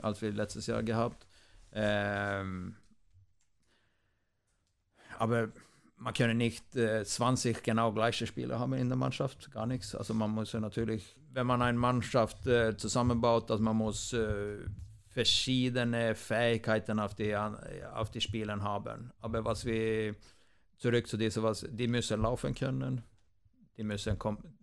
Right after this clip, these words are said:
die müssen compete haben und die müssen Hockey-Sense haben. Also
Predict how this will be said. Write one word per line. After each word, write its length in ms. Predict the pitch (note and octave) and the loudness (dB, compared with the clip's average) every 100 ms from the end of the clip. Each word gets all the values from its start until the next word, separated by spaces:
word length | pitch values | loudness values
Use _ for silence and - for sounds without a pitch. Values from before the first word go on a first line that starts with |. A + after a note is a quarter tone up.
| - - | -20 4
die 60 | G2+ | 4
müssen 240 | G#2+ A2 | 4 -4
compete 520 | A2 G#2 A2+ B2+ - | -4 -4 -4 -6 -2
haben 460 | B2 B2 B2+ B2+ A#2+ - - _ _ _ _ - | -2 0 0 0 -2 -6 -20 _ _ _ _ -10
und 140 | A#2 | -2
die 60 | A#2+ | 0
müssen 340 | A2+ A#2 A2 | 2 2 2
Hockey-Sense 560 | G#2+ - G#2+ G#2+ G2+ F#2+ | -2 -4 -6 -6 -4 -4
haben. 300 | G2+ G2 G2 | -4 -6 -8
Also 540 | G2 - G2+ G2 | -8 -6 -6 -8